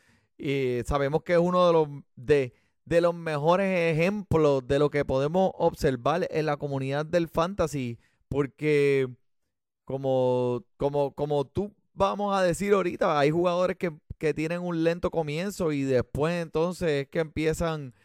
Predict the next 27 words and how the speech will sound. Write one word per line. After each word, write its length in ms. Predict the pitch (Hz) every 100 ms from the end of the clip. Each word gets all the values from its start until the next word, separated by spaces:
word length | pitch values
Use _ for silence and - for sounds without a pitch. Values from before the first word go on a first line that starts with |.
| _ _
a, 920 | 135 139 135 131 123 117 131 123 113
a, 40 | 113
ellos 180 | 135 160
no 140 | 160
salen 380 | 156 170 175 151 _ _
y 120 | 135
explotan 560 | 143 - 147 170 170 147
desde 320 | 139 123 127
que 120 | 120
salen, 600 | 113 131 160 175 156 139 113 _ _ _
eh, 520 | 135 139 135 143 135 -
eh, 80 |
en 80 | 139
el 80 | 135
primer 320 | - 135 135
partido. 680 | 143 165 - 185 202 131 104 _ _ _ _
So, 560 | - 147 151 147 147 - _
yo 460 | 131 139 190 202 -
lo 180 | - 151
que 140 | 147 131
siempre, 640 | 160 170 - 180 175 -
el 140 | 156 135
consejo 500 | 147 - 156 170 160
mío 460 | 165 170 131 123 _
para 400 | 123 135 151 147
aquellos 600 | - 123 - 139 147 143
jugadores 760 | 127 135 127 123 135 147 143